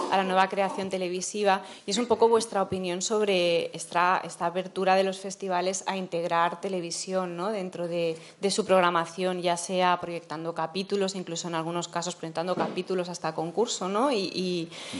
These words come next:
y, y organizando eventos, pues, como el orga-, el evento que ha organizado Industria en el festival, ¿no? Un poco saber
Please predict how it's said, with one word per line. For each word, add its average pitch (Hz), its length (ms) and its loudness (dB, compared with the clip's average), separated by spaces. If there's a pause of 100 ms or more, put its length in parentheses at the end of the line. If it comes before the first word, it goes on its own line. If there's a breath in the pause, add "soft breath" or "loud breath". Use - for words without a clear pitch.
(160 loud breath)
y, 170 800 6
y 165 60 8
organizando 170 800 6
eventos, 175 440 4
pues, - 180 -10
como 165 380 -2
el 135 100 -4
orga-, 160 260 -4
el 165 160 -2
evento 160 220 -2
que 165 80 0
ha - 20 0
organizado 170 420 0
Industria 170 360 -4
en 180 80 0
el 170 80 -2
festival, 165 500 0
¿no? 165 60 0
Un 185 80 -2
poco 175 200 0
saber 170 460 6